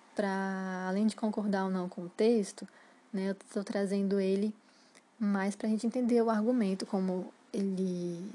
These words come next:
os autores da época, é, construíam, né, as ideias, o que não quer dizer que todos os exemplos sejam verdadeiros, é, ou enfim, que se-, que eles sejam, eles eram verdadeiros pra época, vamos dizer assim, né?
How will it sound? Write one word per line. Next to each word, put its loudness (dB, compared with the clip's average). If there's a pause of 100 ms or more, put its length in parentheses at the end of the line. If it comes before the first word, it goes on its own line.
os -2
autores 0
da 0
época, -4 (600)
é, -2
construíam, 0
né, 0
as 2
ideias, -2 (360)
o -4
que -4
não 2
quer -2
dizer 2
que -2 (260)
todos 4
os 2
exemplos 4
sejam 2
verdadeiros, 4 (420)
é, -2 (140)
ou -2
enfim, -2
que -10
se-, -8
que -6
eles -10
sejam, -2 (960)
eles 2
eram 4
verdadeiros 6
pra 6
época, 4
vamos 0
dizer -2
assim, -4
né? -2